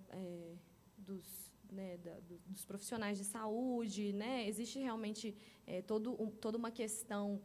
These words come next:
é, do, dos, dos profissionais, né, dos psicólogos, psiquiatras, que são, sim, muito importantes,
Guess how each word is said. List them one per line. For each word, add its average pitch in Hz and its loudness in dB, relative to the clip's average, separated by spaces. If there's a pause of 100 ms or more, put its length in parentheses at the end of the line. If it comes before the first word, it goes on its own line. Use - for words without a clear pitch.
(260)
é, 175 -6 (320)
do, 190 -10
dos, 185 -10
dos 208 -6
profissionais, 254 -2
né, 220 0
dos 196 -4
psicólogos, 214 2
psiquiatras, 202 -4
que - -10
são, 247 0
sim, 254 -2
muito 220 -2
importantes, 220 -4